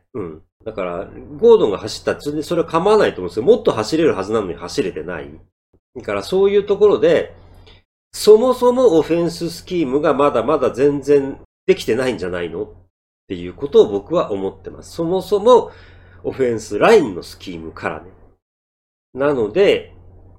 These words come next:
これまた後で話をします。次、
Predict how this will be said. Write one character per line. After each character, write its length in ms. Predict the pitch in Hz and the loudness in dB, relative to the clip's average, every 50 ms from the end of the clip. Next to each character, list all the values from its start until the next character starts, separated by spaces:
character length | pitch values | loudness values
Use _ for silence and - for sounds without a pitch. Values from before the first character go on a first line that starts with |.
| _ _ _ - | _ _ _ 4
こ 60 | 220 | 6
れ 80 | 214 214 | 6 6
ま 120 | 214 - | 6 4
た 100 | 175 165 | 4 2
後 140 | 165 160 123 | 2 2 0
で 80 | 95 | -4
話 320 | - 90 85 80 - - - | -4 -8 -12 -14 -14 -16 -20
を 60 | - | -20
し 120 | - - | -20 -20
ま 80 | - _ | -20 _
す。 20 | _ _ _ _ _ _ _ _ _ _ _ _ _ _ _ _ _ _ _ _ _ _ _ | _ _ _ _ _ _ _ _ _ _ _ _ _ _ _ _ _ _ _ _ _ _ _
次、 360 | - 185 202 185 - - - | -6 -2 -2 -2 -4 -4 -16